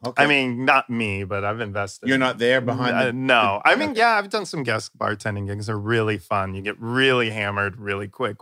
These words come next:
Speaker 2: But, you know, it's really like
Speaker 1: That's not what all bartenders are supposed to
Speaker 2: Uh,
Speaker 1: do.
Speaker 2: no, no, I
Speaker 1: Right.
Speaker 2: know, I know. But I, I, I,
Speaker 1: Sounds
Speaker 2: I
Speaker 1: fun,
Speaker 2: learned it
Speaker 1: though.
Speaker 2: from my friend Mark Razzo.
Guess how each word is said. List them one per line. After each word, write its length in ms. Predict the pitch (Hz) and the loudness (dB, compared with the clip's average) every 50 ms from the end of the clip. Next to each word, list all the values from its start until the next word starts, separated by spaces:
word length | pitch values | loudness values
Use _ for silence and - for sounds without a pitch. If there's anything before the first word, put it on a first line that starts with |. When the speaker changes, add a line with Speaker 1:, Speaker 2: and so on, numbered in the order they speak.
| _ - | _ 2
Speaker 2:
But, 280 | - 135 123 113 - _ _ _ - - _ _ - | 4 4 4 4 0 _ _ _ -20 -20 _ _ -2
you 120 | 175 180 | 0 2
know, 180 | 175 160 156 143 - | 4 4 4 2 2
it's 260 | 156 160 156 - - | 0 0 0 -2 -10
really 520 | 139 139 143 156 175 185 185 185 170 165 156 | -12 -6 0 2 2 2 2 2 2 0 0
like 260 | 147 147 143 135 - | 0 0 0 0 -2
Speaker 1:
That's 180 | 104 104 - | -8 -12 -6
not 140 | - 160 160 | -4 -4 -2
what 140 | 147 131 120 | 0 0 0
all 140 | 110 117 117 | 2 0 0
bartenders 640 | 98 107 104 107 101 101 117 107 98 95 92 87 | 2 2 2 2 0 0 -2 0 0 0 -2 -4
are 80 | 90 90 | -6 -8
supposed 480 | 82 - - 95 - 107 101 95 92 | -8 -8 -10 -6 -4 -2 -2 -2 -2
to 60 | - 127 | -2 -2
Speaker 2:
Uh, 40 | 156 | 0
Speaker 1:
do. 120 | 147 151 | 2 4
Speaker 2:
no, 300 | 151 156 143 127 113 107 | 6 6 6 6 6 4
no, 120 | 104 110 107 | 2 0 0
I 180 | 98 95 95 101 110 | 0 2 2 2 2
Speaker 1:
Right. 80 | 113 | 2
Speaker 2:
know, 160 | 113 110 95 95 | 2 0 0 0
I 180 | 95 101 104 | 0 0 0
know. 260 | 98 95 90 87 95 98 | -2 -4 -4 -6 -6 -8
But 140 | 107 104 104 | -6 0 2
I, 140 | 107 113 | 4 4
I, 400 | 113 82 117 117 110 107 90 110 110 | 4 2 2 0 0 0 0 -2 -2
I, 20 | 107 | 0
Speaker 1:
Sounds 260 | 107 120 117 117 113 | 2 2 2 2 4
Speaker 2:
I 60 | 123 | 4
Speaker 1:
fun, 80 | 123 127 | 6 6
Speaker 2:
learned 140 | 135 - - | 6 6 2
it 20 | |
Speaker 1:
though. 80 | - 165 | 0 0
Speaker 2:
from 140 | - 135 123 | 0 0 2
my 120 | 120 117 | 2 0
friend 240 | 107 - 120 107 104 | 2 0 0 0 0
Mark 220 | 104 98 98 - | -2 -4 -4 -2
Razzo. 440 | 120 110 101 104 101 107 107 107 120 | -2 -2 -2 -2 -2 -6 -12 -14 -14